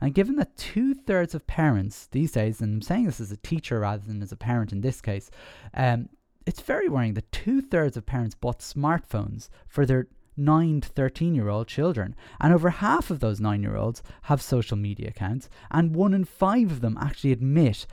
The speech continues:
to talking to strangers online, and a third of children admitted they don't even speak to their parents about web safety at all. Basically, with all that, something really has to be done, because as a teacher, I have no control over any of that.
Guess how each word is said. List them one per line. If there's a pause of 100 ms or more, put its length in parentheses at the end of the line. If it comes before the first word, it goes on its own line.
(120)
to
talking
to
strangers
online, (220)
and
a
third
of
children
admitted
they
don't
even
speak
to
their
parents
about
web
safety
at
all. (380)
Basically, (260)
with
all
that, (120)
something
really
has
to
be
done, (280)
because
as
a
teacher, (460)
I
have
no
control
over
any
of
that.